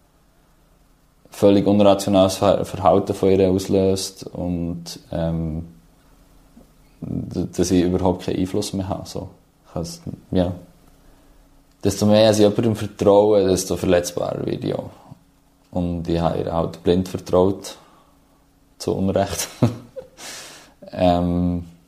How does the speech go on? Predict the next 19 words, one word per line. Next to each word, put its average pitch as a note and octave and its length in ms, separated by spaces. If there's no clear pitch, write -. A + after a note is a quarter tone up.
und E2+ 240
dementsprechend E2+ 680
hart E2 220
hat D#2+ 100
es - 120
mich - 100
auch - 100
getroffen. - 400
Ich - 40
habe E2+ 80
sie F#2+ 100
mega F#2+ 280
gerne G#2 260
gehabt, G2 200
so G2 180
wie G2 60
sie F#2 140
vorher G2+ 320
war. - 400